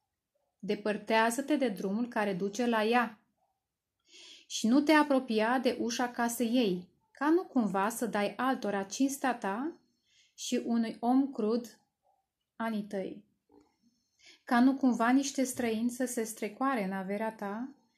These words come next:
și tu să muncești din greu pentru casa altuia. Am simțit nevoia să citesc mai mult, probabil pentru cineva. Ca nu cumva să gemi, la urmă,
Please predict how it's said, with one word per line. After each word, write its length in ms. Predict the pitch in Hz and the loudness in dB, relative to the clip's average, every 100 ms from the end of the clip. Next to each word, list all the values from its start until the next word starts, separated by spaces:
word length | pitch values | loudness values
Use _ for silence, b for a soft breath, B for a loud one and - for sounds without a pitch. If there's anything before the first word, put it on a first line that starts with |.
| b b b b | b b b b
și 160 | - | -4
tu 100 | 294 | 0
să 140 | 359 349 | 2 6
muncești 340 | 320 294 285 | 6 6 4
din 140 | 269 247 | 4 4
greu 200 | 254 269 | 4 2
pentru 280 | 247 240 | -2 -2
casa 420 | 220 226 226 226 214 | -4 -4 -2 -2 0
altuia. 540 | 196 190 185 185 196 - _ | -2 -4 -8 -6 -10 -14 _
Am 100 | 240 | -6
simțit 260 | 240 262 262 | -2 -2 0
nevoia 240 | 262 240 | -2 -2
să 120 | 233 | -6
citesc 300 | - - 214 | -12 -12 -10
mai 140 | 208 202 | -6 -6
mult, 360 | 190 175 - _ | -6 -10 -16 _
probabil 500 | - 196 208 220 294 | -14 -10 -8 -6 -6
pentru 280 | 240 214 - | -8 -12 -12
cineva. 500 | - 208 185 - - _ _ _ | -8 -8 -8 -12 -16 _ _ _
Ca 160 | - 226 | -8 -2
nu 140 | 226 | -2
cumva 300 | 240 226 214 | -2 -2 -2
să 220 | 214 220 190 | -4 -4 -4
gemi, 440 | 175 190 240 294 - _ | -4 -4 -4 -4 -10 _
la 180 | 196 185 | -10 -8
urmă, 440 | 185 185 185 226 | -8 -6 -4 -4